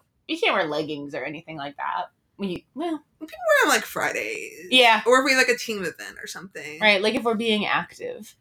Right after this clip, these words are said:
Speaker 2: Yeah, but I, I would wear, like, joggers. If, if I'm
Speaker 1: Correct.
Speaker 2: doing, like, an athleisure look, I do
Speaker 1: Yes.
Speaker 2: joggers instead.
Speaker 1: For sure.
Speaker 2: Um, so, yeah, I just, like, again, same with you. I like crop top, short skirts, and,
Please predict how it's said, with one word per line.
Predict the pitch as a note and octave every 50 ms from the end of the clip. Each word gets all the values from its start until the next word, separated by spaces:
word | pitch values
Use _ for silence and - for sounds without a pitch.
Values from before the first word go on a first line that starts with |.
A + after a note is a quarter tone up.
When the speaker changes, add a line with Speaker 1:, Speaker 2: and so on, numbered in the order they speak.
| _ _ -
Speaker 2:
Yeah, | G#3 A3 G#3 G3+ F#3+
but | A#3 G#3+
I, | G#3+ B3 C4+ C4+ - B3+
I | C4+
would | D4+ E4
wear, | F4 F4+
like, | F4 C#4+ B3+ F#3
joggers. | - D#3+ D3 D3 C3+ - - - - - G#3+ G#3
If, | G3+ G#3 G3+ - -
if | A3 -
I'm | G3+ F#3+ F#3 G3+
Speaker 1:
Correct. | G3 B3 G#3 E3 D3+
Speaker 2:
doing, | - F#3
like, | F3+ E3+ E3 D#3+ - - - _ -
an | G#3 G#3 G3
athleisure | - G3 F#3+ - - G3+ F#3 E3+ F#3+ - A3 A3+
look, | A#3 B3 B3 A3
I |
do | F#3+ F#3
Speaker 1:
Yes. | E3+ F3+ F#3 E3 - D3 - -
Speaker 2:
joggers | C#3 E3 F#3 -
instead. | E3+ F#3 - - E3 C#3+ D#3 G3+ B3
Speaker 1:
For | - A3 G#3+
sure. | - G3 C#3+ D3+ F#3+ - _ _ _ _ -
Speaker 2:
Um, | A3 A3 A3 A3 A3 A3 G#3+ - - _ _
so, | - F4+
yeah, | F4 F4 D#4+ C#4+
I | C4+ C#4
just, | D#4+ F#4+ A4+ - B4+ B4 A#4
like, | D4+ D#4+ C4
again, | C#4 C4 B3 B3 B3 A3+ - _ _ _
same | - - C4 B3+
with | C#4 D4+ D4
you. | C4 A#3 A3+ A3+ A3 A3 G#3+ G#3+ G#3 -
I | G3 G#3 G#3+ A3 G#3+
like | A3 G#3+ G#3+ G#3+ G#3 G#3 - - _ _ _ _
crop | - B3 A3+ A3 G#3+ -
top, | - B3 G#3+ G#3+ G#3+ G#3+ G#3+ G#3+ - -
short | - A3 A3 G#3+ G#3+ -
skirts, | - - A3 A3 G#3+ G#3+ G#3+ - - - -
and, | G#3 G#3+ G#3 G3+ G3 G3+ A3